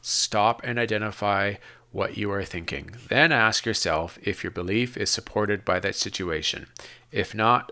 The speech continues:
mentally tell yourself all of the evidence that you see and know that proves that your thoughts are not based in reality.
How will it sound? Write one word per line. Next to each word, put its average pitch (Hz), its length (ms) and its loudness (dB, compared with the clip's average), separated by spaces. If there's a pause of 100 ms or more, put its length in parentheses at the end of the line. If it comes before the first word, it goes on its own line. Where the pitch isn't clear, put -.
mentally 107 380 0
tell 107 200 0
yourself 92 540 0
all 87 220 -2
of 95 100 -4
the 95 120 0
evidence 87 280 -4
that - 200 -8
you - 60 -4
see 127 420 0 (460)
and 120 300 4
know 95 300 0
that 98 260 0
proves 101 340 -2
that 90 140 -2
your 92 160 -2
thoughts 90 380 0
are 98 140 -2
not 87 280 -2
based 82 320 -6
in 85 220 -8
reality. 76 640 -6